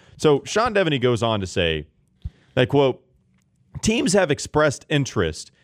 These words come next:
including some contenders, but the Hornets would most prefer to put the money remaining on Kaminsky's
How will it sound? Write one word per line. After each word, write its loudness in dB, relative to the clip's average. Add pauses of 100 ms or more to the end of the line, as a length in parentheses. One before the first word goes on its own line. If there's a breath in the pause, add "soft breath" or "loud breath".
(120)
including 0
some 0
contenders, -4 (320 soft breath)
but 2
the 4
Hornets 2
would 2
most 0
prefer 0
to -4
put -2
the 0
money 0
remaining 0
on 0
Kaminsky's 0